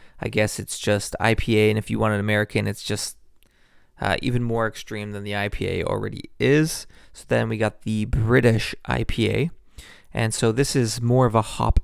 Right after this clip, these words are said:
and malt balance, um, thirty-five to around sixty-five I B Us. Uh, so it does get up there, but you can have it as low as thirty-five, which isn't that bad.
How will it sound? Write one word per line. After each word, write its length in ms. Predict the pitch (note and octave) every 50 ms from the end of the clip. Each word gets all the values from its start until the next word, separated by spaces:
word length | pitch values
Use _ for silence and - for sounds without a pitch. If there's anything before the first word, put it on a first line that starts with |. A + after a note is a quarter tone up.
| - - -
and 320 | - A2 A#2 A#2+ A#2+ B2
malt 280 | B2 A#2+ B2 C3+ - -
balance, 560 | C3 A#2+ A#2 B2 C#3+ F3+ G3+ - - - - - - - - - - - -
um, 400 | - A2 A2 A2 A2 A2 A2 - -
thirty-five 1040 | - - - - C#3+ C#3+ D3 C#3+ - - - B2 A#2+ A#2+ A#2+ A#2 A#2+ B2 - - - - _ _ _ _ _
to 300 | - - - A2 G#2+ G#2
around 360 | G#2+ G#2+ G#2+ G#2+ G#2 G#2 G#2 -
sixty-five 720 | - - C3+ A#2+ - - A#2 - B2 A#2 A2 G#2+ G#2+ -
I 160 | F#2 G#2 G#2+
B 140 | A2 A2+ G#2
Us. 540 | G#2 G#2 G#2+ G#2+ A2 A#2 C#3 - - - - - _ - - _ _ - -
Uh, 220 | - G#2+ G#2+ G#2+ G2+
so 420 | - - A#2+ A2 A2 A2 A2+ - - - -
it 80 | - A#2+
does 160 | C#3 D3 C#3+
get 180 | D#3 D#3+ - -
up 200 | - - - -
there, 160 | G#2+ A2+ A#2
but 100 | A#2 G#2+
you 80 | G2+
can 100 | - A2+
have 220 | A2 B2+ D3 D3+ -
it 80 | -
as 180 | - A2 G#2+ -
low 200 | A2 A2 A2+ A2
as 100 | G#2+ G2+
thirty-five, 600 | - A#2+ G#2+ G2+ G#2 - - G2 G2+ F#2+ F2 F2+
which 140 | G2 A2 B2
isn't 220 | B2 B2 B2 A#2
that 240 | G#2 A2 G#2+ A2 -
bad. 380 | - F2+ F#2 F2+ - - -